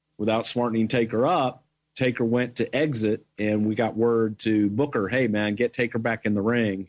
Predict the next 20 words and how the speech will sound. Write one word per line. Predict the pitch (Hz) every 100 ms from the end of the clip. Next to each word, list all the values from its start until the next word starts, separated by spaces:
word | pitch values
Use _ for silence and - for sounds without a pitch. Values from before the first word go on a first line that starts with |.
| -
and | 98 95 92 98
call | 117 113
him | 107
out," | 107 117 98 -
basically | 104 101 - 98
try | 107 98
to |
get | 95 107
him | 98 92
to |
do | 90 98 92
a |
Taker-Rooney. | - 98 - 98 - - 104 90 - _ - - - -
And | 110 104 101
Taker | 110 120 107
refused | 101 95 120 123 123 120 104
and | 98
refused | 92 117 120 120 120 113 104
and | 95
refused. | 98 - 123 123 120 120 113